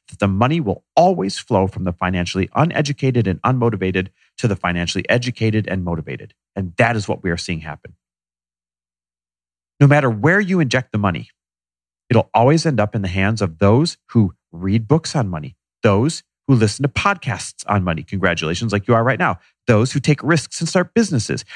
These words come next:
Those who work long hours to get their business off the ground. Those who buy assets instead of toys. That's the way money flows, guys. You give somebody a stimulus check and one of two things happens.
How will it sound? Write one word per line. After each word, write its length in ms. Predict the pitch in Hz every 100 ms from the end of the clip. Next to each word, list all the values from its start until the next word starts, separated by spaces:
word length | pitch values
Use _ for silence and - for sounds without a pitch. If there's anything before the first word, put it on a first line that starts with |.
| -
Those 280 | 120 131 160
who 80 | 151
work 260 | 151 151 - _ -
long 360 | 139 160 175 - -
hours 400 | 180 240 131 92
to 80 | 127
get 140 | 135
their 80 | 143
business 360 | 123 165 170 180
off 160 | 170
the 80 | -
ground. 440 | 156 208 226 - _ _ _ _ _ _ _ _ _ _ _ -
Those 160 | 135 131
who 80 |
buy 220 | 147 147 156
assets 400 | 165 208 - 110
instead 240 | 113 - 139
of 100 | 135
toys. 480 | 175 233 104 - - _ _ _ _ _ -
That's 160 | 202
the 100 | 269
way 100 | 277
money 220 | 262 269
flows, 400 | 262 254 269 277
guys. 400 | 180 139 185 247 - _ _ _ _ -
You 120 | 160
give 220 | 151 247
somebody 360 | - 226 220 190
a 20 |
stimulus 540 | 139 - 202 180 113 -
check 260 | 117 -
and 100 | 117
one 140 | 135 185
of 80 |
two 140 | - 175
things 240 | 165 135
happens. 420 | 131 117 - -